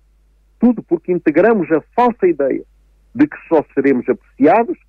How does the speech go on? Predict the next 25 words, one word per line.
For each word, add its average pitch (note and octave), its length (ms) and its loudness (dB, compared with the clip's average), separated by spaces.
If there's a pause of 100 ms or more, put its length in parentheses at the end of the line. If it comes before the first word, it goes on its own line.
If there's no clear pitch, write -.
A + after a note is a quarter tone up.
(380)
se B2 100 -14
tivermos C3 440 -2
mais A#2 280 0
do A2 100 -12
que - 140 -12
os - 80 -12
outros. F#2 240 -2 (1400)
O G2+ 80 -2
futuro D#3 400 0
nos D3+ 160 0
atemoriza, C#3+ 680 -2 (640)
porque A2+ 200 0
nunca, B2 220 2 (320)
não C3 160 2
colocamos A#2+ 560 0
Deus B2 260 0
no A2+ 160 -4 (160)
centro A#2+ 220 0
das G#2 180 -6
nossas A2+ 320 -4
afeições G#2+ 540 -2
e G#2 40 -6
das G2+ 160 -2
nossas G2+ 360 -2 (120)
decisões. G2 380 -2